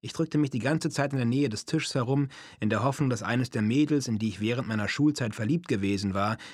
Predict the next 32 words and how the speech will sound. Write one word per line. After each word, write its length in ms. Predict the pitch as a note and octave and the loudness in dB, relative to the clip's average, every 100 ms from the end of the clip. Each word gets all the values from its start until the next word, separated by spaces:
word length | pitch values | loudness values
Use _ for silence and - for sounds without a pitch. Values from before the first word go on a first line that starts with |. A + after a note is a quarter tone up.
| - | -8
jetzt, 360 | G2+ C#3 - B2+ | -2 -2 -2 -6
nachdem 240 | G2+ G#2+ | -2 -2
ich 160 | G2+ G#2 | -2 -2
älter 300 | A#2+ D3 B2+ | 0 0 0
und 100 | A2 | 0
beinahe 380 | G#2+ C3 A#2+ | 0 0 0
berühmt 440 | G#2+ G#2 A#2 D3+ - | -2 -2 0 0 0
war, 120 | A#2 | 0
Notiz 380 | A#2 - D#3 - | 0 -2 -4 -4
von 160 | G2+ | -4
mir 120 | F2+ F2+ | -2 -2
nehmen 340 | F#2 F2+ E2+ | -2 -2 -4
würde. 340 | F2 F2 F2 - _ _ _ _ _ _ _ _ - | -4 -6 -8 -14 _ _ _ _ _ _ _ _ -2
Ich 140 | D3+ | 2
hegte 260 | F3 F#3+ F3 | 2 0 0
die 120 | C3+ | 2
Hoffnung, 480 | A#2+ E3 F3+ F3 F3 - - | 2 2 2 2 0 -6 -6
sie 140 | C3 | -4
könnten 260 | B2+ E3 D3 | 2 0 2
in 80 | C3+ | 0
den 140 | A#2+ | 0
zehn 260 | - D#3+ D#3 | 2 2 4
Jahren 400 | A#2 C#3+ D3 A#2 | 4 2 2 2
seit 220 | A#2+ C#3+ | 0 -2
unserem 260 | B2+ A#2+ | -2 -2
Abschluss 480 | A#2+ - - E3 D3 | -2 -2 -2 -2 -2
ihre 200 | C3+ A2 | -2 -4
Ansprüche 500 | - D#3 - C#3+ C3+ | -2 -2 0 -2 0
so 240 | A2+ D#3+ D3 | 2 2 2
weit 240 | C#3 C#3+ | 0 0
gesenkt 460 | A#2+ G#2+ C#3+ E3+ - | -2 0 0 0 0
haben, 360 | A2+ A2 B2 | 0 2 -2